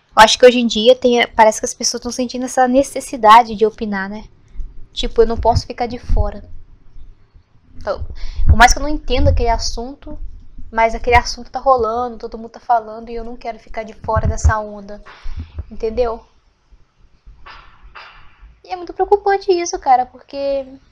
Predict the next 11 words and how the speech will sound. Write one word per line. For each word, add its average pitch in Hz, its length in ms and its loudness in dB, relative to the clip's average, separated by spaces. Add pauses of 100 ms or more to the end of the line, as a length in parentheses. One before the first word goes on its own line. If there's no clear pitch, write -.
(2250)
né, 269 260 2
a 254 40 2
gente 240 180 -14
tá 269 120 -4
vivendo 262 380 -6
um, 254 440 -12
um 233 40 -12
momento 247 380 -10
muito 262 200 -14
polarizado, 269 880 -2
né? 233 300 -16